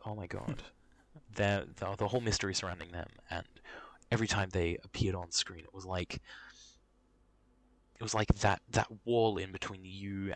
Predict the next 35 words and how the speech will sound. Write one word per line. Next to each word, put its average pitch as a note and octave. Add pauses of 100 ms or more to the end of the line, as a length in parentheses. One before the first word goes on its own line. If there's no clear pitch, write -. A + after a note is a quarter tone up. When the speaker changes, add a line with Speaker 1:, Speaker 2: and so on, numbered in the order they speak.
Speaker 1:
and F2+
the F2+ (280)
big G2+ (220)
bad F#2
guy, F2+ (120)
like, -
um, G2 (1500)
the, F#2 (440)
the, G2+ (500)
y-, A#2+
you C3+
know G#2
what -
I -
mean. B1+ (120)
Speaker 2:
Yeah. A#2
Speaker 1:
Um, F#2+ (1200)
but G2+ (440)
it, -
it A#2+
was C#3
quite F3+
unfortunate A2
that, G2+ (120)
uh, G2+
so A2
many G2+
people G2
disliked G2
Gen F#2
five F2 (1300)
to G2
start F#2
off E2+
with. -